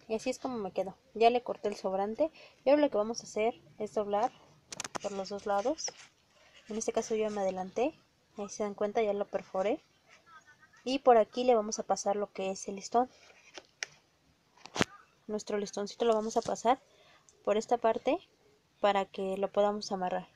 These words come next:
Miren, les quiero mostrar aquí como ya me quedó con su listoncito. Ahora aquí en la parte de abajo lo que vamos a hacer es ponerle lo que es nuestro fumi adiamantado.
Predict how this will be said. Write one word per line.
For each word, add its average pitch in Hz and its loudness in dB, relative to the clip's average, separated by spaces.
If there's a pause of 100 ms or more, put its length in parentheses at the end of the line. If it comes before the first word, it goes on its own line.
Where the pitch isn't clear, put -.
(1700)
Miren, 208 -2
les 202 -10
quiero 240 -4
mostrar 226 -2 (180)
aquí 202 -12
como 214 -4
ya 196 -2
me 208 -6
quedó 185 -2 (680)
con 185 -4 (220)
su 190 -8
listoncito. 190 -6 (500)
Ahora 262 6
aquí 277 -2
en 254 0
la 262 2
parte 240 2
de 208 2
abajo 185 0
lo 208 2
que 196 -6
vamos 196 -6
a - -10
hacer 196 -4 (540)
es 202 -8
ponerle 202 -4
lo 196 -6
que 185 -4
es 190 -8
nuestro 180 -6 (120)
fumi 202 -4
adiamantado. 185 -4